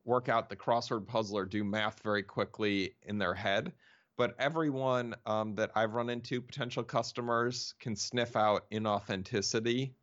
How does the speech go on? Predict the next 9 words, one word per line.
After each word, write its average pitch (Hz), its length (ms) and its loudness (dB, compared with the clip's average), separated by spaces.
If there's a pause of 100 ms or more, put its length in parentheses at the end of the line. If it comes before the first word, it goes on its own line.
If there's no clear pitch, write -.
very 110 260 4
quickly. 127 600 -2 (500)
And 113 140 -8
so 113 380 2 (160)
I've 110 460 2
learned 127 400 0
it's 101 180 -8
just, - 380 -4
um, 104 460 2